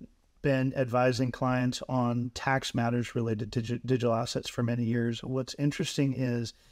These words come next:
there's very little guidance. In fact, you know, twelve years for us in this space, while the I R S has published certain things, there's not a ton of guidance out there. And it, the, the, the volume of transactions, the types of transactions,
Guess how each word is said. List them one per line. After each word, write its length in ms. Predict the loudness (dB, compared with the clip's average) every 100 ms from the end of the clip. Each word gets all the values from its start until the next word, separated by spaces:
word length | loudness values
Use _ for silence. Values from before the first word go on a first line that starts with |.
| _ -2
there's 200 | 0 2
very 320 | 2 2 4
little 240 | 2 2
guidance. 520 | 2 2 2 2 0 -2
In 80 |
fact, 420 | -2 -2 -2 -6 -8
you 120 | -4
know, 160 | -4 -4 -14
twelve 300 | -2 2 4
years 220 | 4 0 0
for 240 | 0 2
us 260 | 2 0 -4
in 240 | -2 0
this 140 | 0
space, 500 | -2 -4 -4 -4 -4 -10 _ _ _
while 160 | 2 4
the 160 | 4 2
I 160 | 2
R 140 | 0 0
S 320 | 0 -4 -8 _ _
has 260 | -2 -2
published 540 | -2 0 0 2 0 -2
certain 320 | -2 0 -2
things, 340 | 0 0 0
there's 220 | -2 -4 0
not 120 | 0
a 100 | 0
ton 280 | -4 -4 -2
of 160 | 0
guidance 420 | 0 0 0 -2
out 220 | -4 -4 -6
there. 300 | -4 -4 -4 _ _ _ -4
And 520 | 0 2 4 2 0 -2
it, 320 | -4 -4 0
the, 180 | 0 2
the, 280 | 2 0 0
the 180 | 0 0
volume 420 | 4 4 6 4
of 100 | 2
transactions, 680 | 0 0 2 0 0 -2 -4
the 60 |
types 340 | -2 0 0 -2
of 80 | -4
transactions, 840 | -2 -2 -2 -4 -4 -2 -2 -4